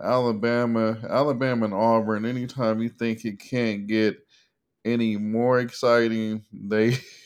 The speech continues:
<laughs> find a way to make it exciting. I know people have called for the Auburn coach head, but,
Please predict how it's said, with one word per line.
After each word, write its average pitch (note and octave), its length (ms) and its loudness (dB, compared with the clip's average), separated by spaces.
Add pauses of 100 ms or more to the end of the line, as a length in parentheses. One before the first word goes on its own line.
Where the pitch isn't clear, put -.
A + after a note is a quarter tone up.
<laughs> - 720 -6
find F#3+ 380 4
a E3+ 60 4
way B2+ 680 4 (960)
to B2+ 180 -2
make A2+ 280 2
it A#2 80 0
exciting. G2+ 440 0 (300)
I D#3+ 680 4 (380)
know A2 160 2
people B2 380 -2
have G#2+ 220 2
called A#2+ 480 2
for A2+ 240 2
the G2+ 160 -4
Auburn G#2+ 420 2
coach G#2+ 400 -6
head, B2+ 600 0
but, G2 420 0